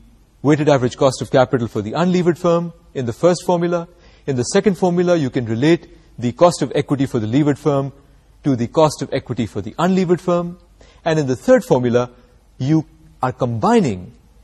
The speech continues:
the capital structure theory with the capital asset pricing model. And therefore, you can calculate the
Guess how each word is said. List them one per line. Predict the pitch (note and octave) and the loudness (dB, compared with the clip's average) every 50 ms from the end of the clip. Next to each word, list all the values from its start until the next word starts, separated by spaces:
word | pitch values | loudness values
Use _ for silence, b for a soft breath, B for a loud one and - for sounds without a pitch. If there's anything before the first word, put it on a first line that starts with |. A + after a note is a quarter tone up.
| _ _ - | _ _ -8
the | A2+ C3+ C#3+ C#3 C3+ C3+ C3+ C3+ B2+ C3 - _ _ _ _ _ _ _ | -2 0 0 2 2 0 0 -2 -4 -8 -14 _ _ _ _ _ _ _
capital | - G#3 G#3+ G#3+ G#3 F#3+ - B2+ | 2 2 2 2 2 -2 -2 -4
structure | - - - D#3+ C#3 - - - | -6 -4 -4 -4 -4 -4 -6 -10
theory | - - - G#3 G#3 G#3 G#3 G3 - - _ _ _ _ _ - | -10 -2 0 2 2 2 0 -2 -6 -12 _ _ _ _ _ -4
with | C3 C#3+ A2 | -4 -2 0
the | C3 | -2
capital | - - - F3 E3+ - - F#3 E3+ E3+ E3 D#3+ - - | -4 -2 0 0 0 0 0 -2 -2 -2 -2 -4 -2 -2
asset | C#3 C#3+ - - D3+ C3+ - _ | -4 -4 -2 -6 -10 -12 -6 _
pricing | C3 A#2 A#2+ - - C3 A#2 G#2 | -2 -2 -2 -2 -4 -6 -6 -4
model. | G#2+ A2+ A#2+ A2 F2+ - - _ _ _ _ _ _ _ _ _ _ | -4 -4 -4 -4 -6 -10 -14 _ _ _ _ _ _ _ _ _ _
And | - C3+ C3 B2+ B2+ A#2+ G#2+ - - - _ _ _ - | -4 -2 -2 -2 -2 -4 -8 -10 -18 -20 _ _ _ -4
therefore, | - C#3 D3+ C#3 - - D3 C3 | 2 2 2 2 2 0 0 0
you | B2 A#2 | 0 -2
can | - A#2 G#2+ | -4 -6 -4
calculate | - D#3+ F#3 G3+ F3+ - F#3+ D#3 C3+ B2 G#2+ A2 | -2 0 0 0 0 0 0 2 2 0 0 -4
the | A#2 G#2 F#2+ | -6 -6 -6